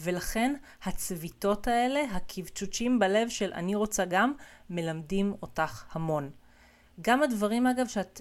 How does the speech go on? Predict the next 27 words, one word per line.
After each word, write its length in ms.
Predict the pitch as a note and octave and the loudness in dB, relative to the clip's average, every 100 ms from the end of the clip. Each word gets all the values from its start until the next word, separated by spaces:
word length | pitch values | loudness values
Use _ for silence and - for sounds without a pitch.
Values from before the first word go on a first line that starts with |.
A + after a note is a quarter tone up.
| G3+ | -8
נמשכת 560 | F3+ E3+ G3+ G3+ A#3 | -6 -2 -2 0 2
אליהם 380 | G#3 G3 F#3 F3 D#3 | 2 2 0 -4 -4
בסרטים 1040 | E3 D#3 D#3 - - E3 - A#3+ A3+ G#3+ | -2 -2 -2 -4 -6 -6 0 2 4 2
או 120 | - | -2
בספרים, 800 | D3+ - - F#3 G#3+ A3+ A3 G#3 F#3 | -8 -10 -6 -2 2 2 4 2 0
דמויות 640 | E3 E3 E3+ D#3+ F#3+ A3 | -4 -2 -2 2 2 2
שעושות 440 | - G#3+ - G#3 G3+ | 0 0 0 -2 -2
לך 220 | F#3+ - | -4 -4
את 100 | F3+ | -2
זה 180 | F#3 F#3+ | 0 0
ומרתקות 640 | F#3 F#3 F3 F3+ - F#3 F#3 | 0 -2 -4 -6 -8 -8 -8
אותך, 380 | F3+ F3+ E3 - - - | -8 -6 -6 -12 -20 -6
אם 120 | G3 G3 | 0 2
זה 120 | F#3+ | 2
בגלל 340 | F#3 F3 F#3 | -2 4 4
החוויות 680 | F#3 - D#3+ E3 E3 F#3 F#3+ - | 4 -2 -4 -4 -2 -2 -2 -4
וההרפתקאות 720 | E3 - E3 - F3 F3+ F3+ | -4 -4 -8 -6 -2 -2 0
שהן 220 | F#3+ F3 | -2 0
עוברות, 460 | E3 D#3 F3 F#3+ - - - - - | -2 2 4 2 0 -16 -20 -8 4
או 60 | |
שהן 320 | - F3+ E3 | 4 4 -2
מקרינות 600 | E3 - F3 F3 F3+ - - | -4 -6 -6 -4 -4 -4 -12
איכות 360 | C#3+ - C#4 C4 | -12 -4 -4 0
מסוימת, 640 | C#4+ - G#3+ G3+ F#3 E3 - | -2 2 2 4 2 -2 -6
או 80 | |
שיש 380 | D#3 E3+ E3 - | -10 -10 -10 -10
להן 260 | E3 D#3+ | -8 -8